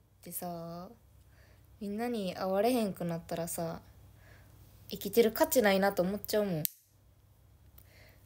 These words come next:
え、てかさ、絶対さ、この積み木の音うるさいよな。ちょっと待って、あと三本。<laughs>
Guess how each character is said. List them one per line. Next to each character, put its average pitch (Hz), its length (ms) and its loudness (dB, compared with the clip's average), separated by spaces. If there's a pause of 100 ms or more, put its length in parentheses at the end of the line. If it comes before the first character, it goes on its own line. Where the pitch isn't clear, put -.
(1500)
え、 214 80 -8
て 262 140 -2
か 214 160 0
さ、 185 180 0
絶 214 180 -4 (120)
対 254 200 4
さ、 226 140 2
こ 220 120 -2
の 196 100 0
積 196 140 -2
み 185 100 0
木 - 160 -8
の 185 100 -14
音 185 160 -10
う 170 160 -10
る 233 100 -4
さ 208 160 -2
い 175 40 0
よ 165 80 -4
な。 165 100 -10
ち 170 40 -16
ょ - 20 -16 (300)
っ - 20 -10
と 208 80 -4
待 175 120 -4
っ - 40 -20
て、 170 200 -8
あ 226 120 4
と 247 240 -6
三 185 280 -6
本。 175 200 -6 (720)
<laughs> 339 720 4